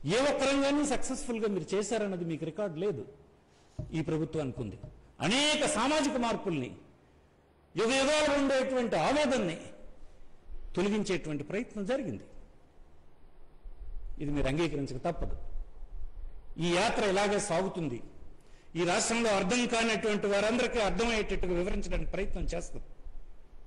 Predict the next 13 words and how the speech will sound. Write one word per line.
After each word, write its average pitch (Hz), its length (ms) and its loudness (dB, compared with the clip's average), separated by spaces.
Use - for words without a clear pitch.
ఒకంత 202 300 0
సామాజిక, 226 560 0
ఇలాంటి 220 420 2
సామాజిక 214 480 0
వర్గాల్లో 202 480 2
ఈ 196 120 2
విషయాలు 247 380 4
వెనుకున్నటువంటి 233 680 0
కృషి, 214 320 -2
ఈ 202 220 0
విషయాలు 247 380 0
వెనుకున్నటువంటి 240 560 0
భావజాలం, 214 560 2